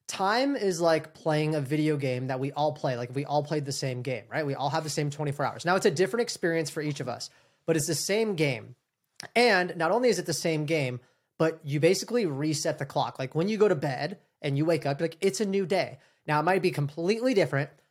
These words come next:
but time doesn't care. Time's on a continuum, right? And although I totally understand we don't have an infinite amount of time, it's a finite resource,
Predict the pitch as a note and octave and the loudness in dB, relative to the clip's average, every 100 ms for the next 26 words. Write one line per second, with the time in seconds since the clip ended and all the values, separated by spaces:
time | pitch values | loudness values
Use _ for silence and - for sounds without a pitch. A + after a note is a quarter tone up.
0 | - D#3+ - B3+ C#4+ G3+ F#3+ D#3+ D#3 G3+ | -6 -4 -2 0 0 2 2 0 -4 -4
1 | - - _ _ - F3+ G#3 F#3+ F3+ D#3 | -4 -12 _ _ 0 2 2 2 2 0
2 | D3 E3 D#3+ B2 A2 A#2 C3+ C#3 _ _ | -2 -2 -2 -4 -8 -8 -8 -8 _ _
3 | _ - E3+ E3+ - G#3 B3 B3+ B3 B3+ | _ -2 0 0 2 6 8 10 8 8
4 | - - E3+ E3 - F#3 G3+ G3 F#3 F3+ | 2 -2 -2 0 2 2 2 -2 -2 0
5 | D#3+ D#3+ E3 D#3 D3+ E3 D#3+ D#3+ D#3+ E3+ | 0 0 -2 -4 -4 -4 -4 -2 -2 -2
6 | C#3+ C#3 C#3+ - A#2+ B2+ C#3 - C3 C#3 | -4 -4 -4 -8 -10 -10 -10 -8 -6 -4
7 | D3+ C#3 C3 A#2 B2 | -4 -6 -6 -8 -10